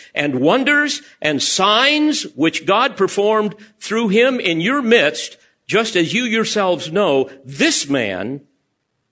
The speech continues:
delivered over by the predetermined plan and foreknowledge of God, you nailed to a cross by the hands of godless men and put him to death."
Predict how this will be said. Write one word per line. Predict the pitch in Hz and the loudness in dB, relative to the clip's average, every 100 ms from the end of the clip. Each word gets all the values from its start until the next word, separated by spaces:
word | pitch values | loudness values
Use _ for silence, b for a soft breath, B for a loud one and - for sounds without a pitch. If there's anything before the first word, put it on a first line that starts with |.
| _ | _
delivered | 123 135 160 143 | -2 0 2 2
over | 190 208 | 4 4
by | 156 | 4
the | 147 | 2
predetermined | 147 196 202 175 196 180 160 - | 0 0 -2 -2 -2 0 -2 -4
plan | 196 196 220 | 0 2 2
and | 170 135 | 0 0
foreknowledge | 190 190 190 185 160 147 | 0 2 2 2 0 -2
of | 120 | -2
God, | 139 175 202 196 B B | 0 2 2 -2 B B
you | 135 165 302 330 | -4 4 4 4
nailed | 170 175 190 | 4 2 2
to | 185 175 | 2 2
a | |
cross | 165 - 285 233 208 208 - B B B _ _ _ 139 | 0 0 0 2 0 -2 -8 B B B _ _ _ -2
by | 190 | 0
the | 175 160 | 2 0
hands | 185 247 262 220 | 0 0 0 0
of | 151 135 | -2 -2
godless | 127 233 277 247 240 - | -2 0 0 0 -2 -2
men | 180 160 139 143 | 0 0 0 -2
and | 147 | -6
put | - 226 | -2 0
him | 185 | 0
to | 135 | -2
death." | 156 170 113 - | -2 0 -2 -6